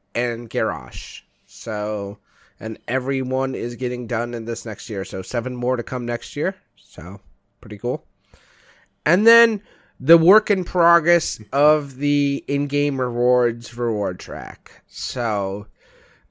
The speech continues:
I, um, being a couple weeks past, uh, when they made the change, I feel like the, the change has been very positive. Like, I'm at, like, level sixty-seven or something, like, right now. So just, like,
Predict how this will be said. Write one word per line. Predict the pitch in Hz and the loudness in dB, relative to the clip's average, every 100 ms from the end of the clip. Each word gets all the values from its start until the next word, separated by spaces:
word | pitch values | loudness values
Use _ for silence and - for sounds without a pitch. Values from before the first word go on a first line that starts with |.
| - | 2
I, | 147 156 170 170 - | 8 10 10 8 4
um, | 143 160 156 143 147 - _ _ _ _ _ _ _ - | 6 8 8 4 -2 -12 _ _ _ _ _ _ _ -4
being | 156 160 | -2 -2
a | |
couple | 139 165 156 165 147 | -2 -2 0 0 0
weeks | 151 - | -2 -4
past, | - 131 143 156 - - | -4 0 0 -2 -10 -12
uh, | - 151 147 | -6 -2 -2
when | 143 147 147 | 0 -2 0
they | 143 | 0
made | 143 147 127 | 0 -2 -4
the | |
change, | 131 147 143 156 | -6 -4 -4 -2
I | 143 | -2
feel | 143 | 0
like | 139 139 - | -2 -2 -6
the, | 135 131 127 117 _ _ _ _ | -8 -6 -8 -12 _ _ _ _
the | - | -8
change | 120 151 143 | 0 0 0
has | 139 | -2
been | - 135 110 | -2 -4 -2
very | 110 123 120 | 0 0 0
positive. | 113 110 98 101 101 101 98 | -4 -2 -2 -4 -6 -4 -4
Like, | 104 107 117 | -4 -4 -2
I'm | 131 | -2
at, | 143 | -2
like, | 110 110 | -4 -6
level | 113 104 | -6 -8
sixty-seven | - - - 101 95 - 98 101 117 | -10 -12 -14 -14 -12 -8 -8 -8 -8
or | 113 | -8
something, | 110 127 - 120 | -8 -8 -8 -6
like, | 117 117 - | -6 -6 -6
right | 120 120 | -8 -6
now. | 113 127 127 | -6 -6 -6
So | - 113 | -6 -6
just, | 110 117 - | -6 -8 -6
like, | 110 - | -6 -8